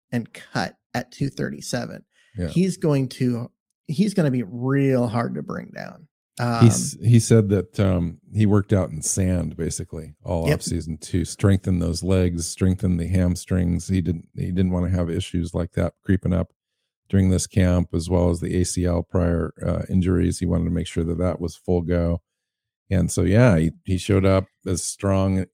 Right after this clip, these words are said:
Speaker 2: quick, and agile as ever. And, um, I don't think that, uh, that Walker's gonna take his job anytime soon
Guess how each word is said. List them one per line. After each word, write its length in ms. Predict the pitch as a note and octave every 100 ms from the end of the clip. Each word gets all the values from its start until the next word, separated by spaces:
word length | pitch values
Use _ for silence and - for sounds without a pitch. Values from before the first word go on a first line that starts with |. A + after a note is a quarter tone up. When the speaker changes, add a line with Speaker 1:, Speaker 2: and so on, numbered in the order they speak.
| _
Speaker 2:
quick, 220 | G2+ -
and 80 | E2+
agile 580 | F2 F#2+ F#2+ F2+ E2 -
as 180 | F2 E2+
ever. 460 | - G#2 F2 F#2 - _ _ _ -
And, 440 | G2 F#2+ F#2 F2+
um, 540 | F#2 F2+ F2 E2+ E2+ D2+ _ _ -
I 120 | E2+
don't 180 | G#2 G#2+
think 180 | - G2+
that, 140 | F2 E2+ _ G2
uh, 420 | F2 F2 E2+ E2+ - _ _ _ -
that 100 | E2+
Walker's 360 | F#2+ G2 F#2+ F2
gonna 160 | F2+ E2+
take 160 | F2+
his 100 | E2+
job 260 | F2 F2+ F2
anytime 340 | F2 E2+ E2
soon 360 | D#2+ G#2 G2 F2